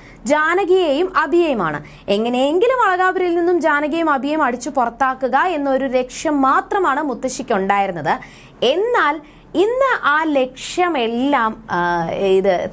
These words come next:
തവിടം മ-, തകിടം മറിഞ്ഞു പോകുവാണ്. പകരം മുത്തശ്ശി തന്നെ അളകാപുരിയിൽ നിന്നും, ആ, പടിയിറങ്ങേണ്ട അവസ്ഥയാണ് ഉണ്ടായിരിക്കുന്നത്. എന്താണ് സംഭവിച്ചിട്ടുണ്ടാവുക എന്ന് നമുക്ക് നോക്കാം. അതിനു മുൻപ്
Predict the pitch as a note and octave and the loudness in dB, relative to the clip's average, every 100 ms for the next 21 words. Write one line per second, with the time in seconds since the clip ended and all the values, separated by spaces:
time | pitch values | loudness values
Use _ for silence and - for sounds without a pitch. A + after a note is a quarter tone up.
0 | A#3+ G#3+ G#3+ C#4+ C4+ G#3 G3+ A3 G#3 A#3+ | -2 -2 0 -2 0 -2 0 -2 -2 0
1 | D4 B3 G#3+ A#3 G3+ F#3+ G3 A3+ G3 E3+ | 0 0 0 -2 0 2 2 2 2 0
2 | A3+ C4+ - - - C4+ C#4 F#4+ G4 D#4+ | -2 -4 -10 -10 -2 -2 0 0 0 -2
3 | D#4+ B3 C4+ C4+ G4+ G#4 G#4 E4+ E4+ - | -6 -2 -2 0 -2 0 0 0 -2 -2
4 | A3 A#3+ C4 C#4 C#4 C4+ C4 A#3+ A#3 G#3+ | -2 -2 0 0 0 -4 -4 -4 -4 -4
5 | - - - E3+ E3+ G3+ G3+ C#4 A#3 A3 | -6 -14 -4 -2 -2 0 0 0 0 0
6 | A3 G3+ E3+ F3 B3 G3+ E3+ D#3 D#3 D#3+ | 0 0 -2 -4 -2 0 0 -2 -2 -2
7 | D#3+ D3+ D3 - - - - G#3 D4+ F4 | -4 -4 -4 -6 -10 -8 -2 0 2 0
8 | E4+ D#4 A3+ C4+ C4+ C4+ A3 G#3+ G#3+ A3 | 0 -2 0 -2 -2 -2 0 0 2 0
9 | G#3 G3 G3+ F#3 E3+ A#3 D4+ - - - | 0 -2 -2 -2 2 0 -2 -8 -12 -2
10 | D4 G#4+ A4+ G#4 F#4+ | 0 2 0 2 2